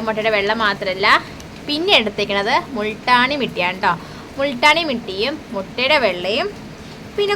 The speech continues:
കുറച്ച് തൈര്. തൈര് വേണം ട്ടോ. തൈരില്ലെങ്കിൽ നമ്മുടെ പാക്ക് ഭയങ്കര ഡ്രൈ ആയിട്ടിരിക്കും. അതുകൊണ്ട് ഞാൻ തൈരും കൂടെ എടുത്തിട്ടുണ്ട്. തൈര്, മുട്ടയുടെ വെള്ള, മുൾട്ടാണി മിട്ടി, ഈ മൂന്ന് സൂത്രങ്ങൾ മതി ട്ടോ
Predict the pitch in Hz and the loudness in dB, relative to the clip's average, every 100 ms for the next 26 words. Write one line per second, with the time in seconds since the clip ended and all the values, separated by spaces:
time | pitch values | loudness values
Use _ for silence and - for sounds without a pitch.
0 | 403 392 403 392 415 - 214 196 196 202 | 4 6 6 2 0 6 6 6 2 0
1 | - - - - - 359 381 262 180 170 | -4 -8 -16 -8 4 4 4 2 2 0
2 | 170 170 233 156 214 285 285 285 208 190 | -2 2 2 2 -2 2 2 2 0 -4
3 | 202 190 185 185 180 175 170 170 170 185 | -2 -4 -4 -6 -6 -6 -4 -6 -8 -4
4 | 190 190 214 262 294 320 359 392 311 214 | -2 -2 -4 -6 -6 -4 0 0 0 0
5 | 175 180 180 185 185 190 311 - - - | 0 -2 -4 -6 -6 -2 -2 -4 -14 -14
6 | - 240 240 247 247 214 208 269 320 - | -4 -2 0 0 0 0 0 -2 -6 -2
7 | 226 214 233 247 240 208 196 247 330 247 | 2 2 0 0 -2 -2 2 4 4 2
8 | 226 202 165 165 - - 214 196 202 196 | -2 -2 -2 -6 -8 -6 2 2 4 2
9 | 208 302 349 - 214 202 202 226 233 233 | 2 0 -2 -10 -4 -4 -2 0 2 4
10 | 196 175 170 180 262 359 - - 277 330 | 2 -2 -2 4 4 4 -4 -14 0 0
11 | 370 311 240 190 170 165 - - - - | 4 4 4 4 -4 -6 -8 -10 -16 -10
12 | 311 339 381 403 392 - 269 220 226 214 | -6 -2 2 2 2 -2 -2 -2 -2 -2
13 | 226 196 175 180 170 | -2 -2 -4 -2 2